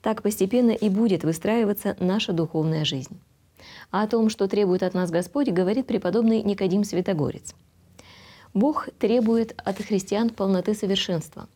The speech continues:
то есть чтобы мы были совершенны во всех добродетелях. Но, как отмечает Святой Отец, для достижения цели необходимо сначала подавлять собственные валения,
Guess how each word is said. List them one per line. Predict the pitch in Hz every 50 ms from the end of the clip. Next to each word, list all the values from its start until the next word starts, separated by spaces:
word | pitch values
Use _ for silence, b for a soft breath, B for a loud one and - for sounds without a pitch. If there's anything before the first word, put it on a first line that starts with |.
| _ B B B B B B
то | - 208
есть | 226 214 220 - -
чтобы | 214 - 208 185 190
мы | 196 202 202
были | 190 190 202 190 196 - -
совершенны | - - 208 175 180 - - - - 220 254 254 220 180 - - -
во | - 170 175
всех | 170 - - 226 233 214
добродетелях. | 180 190 175 185 185 170 147 139 - - - - - - - _ _ _ _ _ _ B B B B B B B
Но, | - 185
как | 196 202 190 190
отмечает | 196 196 190 190 - 202 196 190
Святой | 190 - 190 180 - 180 175
Отец, | 170 175 233 269 269 - B B B B B B B B
для | - 185 214 220
достижения | 190 214 214 - 220 208 208 233 247 233 214 196 196
цели | 196 - 240 254 247 208 180 170 - - _ -
необходимо | 202 220 220 220 - - 208 190 226 254 247 233 220
сначала | 220 - 220 196 196 - 220 214 214
подавлять | 202 - 208 190 202 185 202 233 247 240
собственные | - - 220 220 - - 220 208 214 220
валения, | 220 202 233 240 233 226 175 135 127 139 -